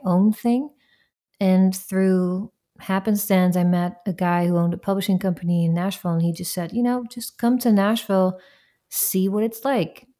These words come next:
Just explore, come for a week and we'll set you up with some co-writes, um, see if you like it." And so I did, um, ended up going back and forth three more times. And then I thought, "Okay, I think this is the place for me to really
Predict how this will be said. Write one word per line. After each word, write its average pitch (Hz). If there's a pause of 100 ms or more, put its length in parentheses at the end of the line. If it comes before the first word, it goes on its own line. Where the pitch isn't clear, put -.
(220)
Just -
explore, 185
come 190
for 214
a 220
week 190
and 170
we'll 170
set 180
you 185
up 180
with 190
some 208
co-writes, 175 (600)
um, 170
see 190
if 196
you 220
like 226
it." 160
And 190
so 185
I 196
did, 190 (540)
um, 165 (200)
ended 185
up 185
going 185
back 180
and 185
forth 180 (240)
three -
more 202
times. 170 (640)
And 185
then 185
I 180
thought, 180
"Okay, 165 (400)
I 190
think 202
this 190
is 185
the 175
place 175
for 175
me 170
to 165
really 165